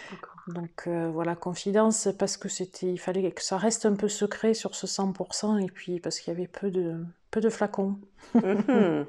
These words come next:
Speaker 2: <laughs>
Speaker 1: Donc aujourd'hui, c'est une cuvée que, qui est assez importante dans, dans la panoplie, euh, des vins qu'on retrouve au Château Beaubois ?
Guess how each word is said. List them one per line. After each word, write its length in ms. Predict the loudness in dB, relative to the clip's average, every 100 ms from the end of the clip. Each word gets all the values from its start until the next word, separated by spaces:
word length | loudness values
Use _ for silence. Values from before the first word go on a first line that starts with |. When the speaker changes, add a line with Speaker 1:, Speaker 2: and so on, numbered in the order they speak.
| -2
Speaker 2:
<laughs> 340 | 0 0 2
Speaker 1:
Donc 180 | 2 4
aujourd'hui, 380 | 4 6 4 2
c'est 400 | 2 0 0 -2
une 120 | -4
cuvée 400 | -4 -2 0 -2
que, 540 | 2 4 4 4 0 -4
qui 160 | 2 4
est 20 |
assez 360 | 4 2 0
importante 760 | 2 0 -4 -8 -4 -4 -2 -2
dans, 600 | -2 -2 -2 -2 -4 -6 -10 -18 0
dans 80 | 2
la 80 | 4
panoplie, 680 | 4 4 0 -2 0 2
euh, 100 | 2
des 160 | 2 2
vins 180 | 2 -2
qu'on 140 | -2
retrouve 300 | -2 -2 -4
au 40 | -2
Château 240 | -4 -2
Beaubois ? 400 | 0 2 0